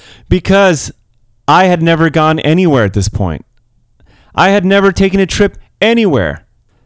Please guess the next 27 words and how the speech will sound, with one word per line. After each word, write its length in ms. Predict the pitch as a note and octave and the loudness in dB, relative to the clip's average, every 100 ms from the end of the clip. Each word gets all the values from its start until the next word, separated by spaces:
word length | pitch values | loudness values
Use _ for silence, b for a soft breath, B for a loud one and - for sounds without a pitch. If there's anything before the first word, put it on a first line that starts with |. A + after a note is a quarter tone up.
| _ | _
Like 200 | C3+ D#3+ | -2 2
I've 140 | F#3+ F3 | 2 2
mentioned 340 | G3 F#3+ G3+ | 0 0 0
in 100 | E3+ | 2
previous 380 | E3 F#3 E3+ D#3 | 2 2 0 0
shows, 300 | - E3+ D3+ | 0 0 2
my 120 | D3+ | 0
parents, 480 | C3 D#3 E3 D#3+ B2+ | 0 0 2 0 -2
we 160 | C#3 | -2
never 200 | D#3+ E3 | 0 2
went 220 | E3 E3+ - | 2 0 -2
anywhere, 840 | - F3+ A3 A3+ G3+ D3 B2 G#2 D#2+ | -2 0 2 2 0 0 0 0 -2
dude. 320 | F#2 E2+ E2+ | -6 -6 -6
We 160 | G#2+ | -2
never 200 | D3 F3 | 0 0
<laughs> 100 | E3+ - | 0 0
took 140 | D#4+ | -2
vacations. 960 | - D#3 C3 D3+ D3+ - A#2 E2 - - _ B B B B B | 0 -2 0 0 0 -2 -4 -4 -8 -14 _ B B B B B
We 160 | C3+ | 0
would 100 | D3+ | 2
only 180 | E3+ F3 | 2 2
go 120 | D#3+ | 2
to 80 | D#3+ | 0
Bakersfield 580 | A2 D3 C3+ C3 - A#2+ | 2 0 2 -2 -2 -2
to 60 | |
see 200 | A2 B2+ | -2 0
my 240 | A#2 A2+ | 0 0